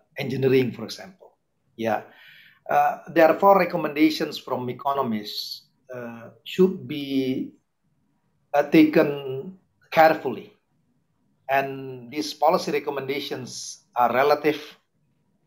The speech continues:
and we should also understand the assumption behind it. Yeah. Uh, for example,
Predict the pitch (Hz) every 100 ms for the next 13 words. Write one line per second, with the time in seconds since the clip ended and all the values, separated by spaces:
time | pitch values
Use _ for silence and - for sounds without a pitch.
0 | - 135 135 139 139 - 180 175 - 151
1 | 151 165 135 139 - 147 135 135 120 113
2 | 113 113 - - 143 143 - 120 107 113
3 | 110 92 - _ _ _ _ _ 110 113
4 | 113 - _ _ _ _ - 127 127 123
5 | 120 120 - _ _ _ _ _ _ _
6 | - 196 - _ _ - 143 - 151 -
7 | 151 143 127 -